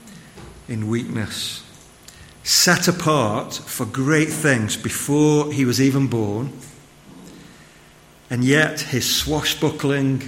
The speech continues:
womanizing life ends with him blinded and dying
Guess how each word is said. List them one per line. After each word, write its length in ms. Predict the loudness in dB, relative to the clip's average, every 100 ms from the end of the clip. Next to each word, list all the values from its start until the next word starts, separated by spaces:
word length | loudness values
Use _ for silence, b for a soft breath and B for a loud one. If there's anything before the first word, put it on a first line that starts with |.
| -12 -10
womanizing 1120 | 0 0 2 0 0 0 0 0 0 -2 -4
life 840 | -4 -2 -4 -6 -8 -12 -16 -18 -20 -20 B B B B B -6
ends 240 | -2 0 0
with 220 | -2 -2
him 340 | -4 -4 -6 -6
blinded 720 | -2 0 2 2 0 -2 -4 -10 -16 -20 -20 -20 -20 -20 -20 -20 -20 -20 -20 B B B B B -16
and 160 | -12 -4
dying 580 | -2 0 0 -2 -4